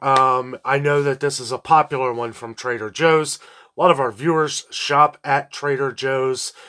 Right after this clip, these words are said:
Uh, I have actually looked at some of the different prices of these products before, so I wanted to get this information out as fast as possible. Uh, one way to check whether your bag of Trader Joe's cashews is part of the,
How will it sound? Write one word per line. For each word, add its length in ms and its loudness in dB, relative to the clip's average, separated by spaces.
Uh, 260 4
I 160 6
have 120 0
actually 440 -4
looked 360 -4
at 200 -6
some 160 -6
of 60 -6
the 80 -6
different 320 -8
prices 440 -2
of 120 -4
these 180 -10
products 380 -6
before, 520 2
so 120 -12
I 60 -4
wanted 160 -2
to 60 -8
get 140 -6
this 180 -6
information 500 -6
out 220 -6
as 160 -10
fast 380 -10
as 120 -12
possible. 560 -16
Uh, 260 4
one 240 2
way 140 4
to 80 -4
check 260 -2
whether 200 0
your 200 -4
bag 440 0
of 500 -4
Trader 320 -2
Joe's 400 -2
cashews 680 -2
is 120 -6
part 240 0
of 80 -8
the, 180 -2